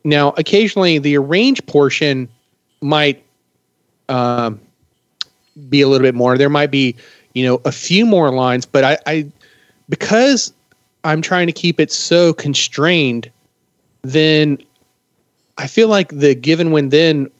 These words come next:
it would just, it would muddy up my unit test with a lot of private methods that would be these one-offs of, uh, given some scenario. Um, but maybe that would help, actually help me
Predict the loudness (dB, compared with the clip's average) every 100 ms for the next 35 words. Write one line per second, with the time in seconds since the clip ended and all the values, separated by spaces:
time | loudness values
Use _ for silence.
0 | _ 0 2 2 0 -2 2 2 2 0
1 | -2 0 2 2 0 -2 -4 -2 -2 0
2 | 0 -2 -2 -2 -2 0 -2 0 0 2
3 | 2 -2 -6 -2 0 0 -2 -4 0 -2
4 | -2 -4 -2 -2 -2 0 0 -2 0 2
5 | 2 0 -2 -6 -2 2 2 -2 -14 -20
6 | -20 -20 _ _ _ -2 0 0 -2 -6
7 | _ _ _ 0 2 4 2 -2 -6 -10
8 | -4 -2 -2 -2 0 2 4 2 2 0
9 | -4 _ _ _ _ _ _ _ -20 -20
10 | -10 -4 -2 -4 -6 -12 _ _ _ _
11 | _ _ -2 0 2 2 2 2 2 0
12 | -2 -2 _ _ -14 -6 -4 -4 -4 -2
13 | 0 -2 0 -2 -4